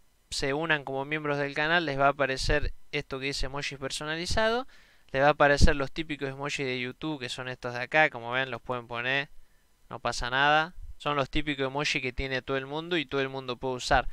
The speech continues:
Pero al suscribirte, o sea, al unirte como miembro de nivel uno por cuarenta pesos, vas a tener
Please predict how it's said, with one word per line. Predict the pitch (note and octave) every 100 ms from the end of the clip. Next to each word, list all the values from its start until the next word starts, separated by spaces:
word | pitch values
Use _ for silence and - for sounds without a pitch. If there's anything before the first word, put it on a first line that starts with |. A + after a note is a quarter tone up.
| - - -
Pero | C4 B3 B3 B3 - - - -
al | - A2+
suscribirte, | - C3 - C3 D#3+ F3+ B2+
o |
sea, | A#2+ D3
al | C3+
unirte | C3 C#3 D#3 -
como | D3+ C#3+
miembro | D3 E3 D#3 C3+
de | B2+
nivel | C3+ C#3+ D3
uno | D#3+ C3
por | A#2+ A#2+
cuarenta | C3+ D3 D3
pesos, | C#3+ F#3 -
vas | D3+ C#3+
a | D3
tener | C3 C#3 D3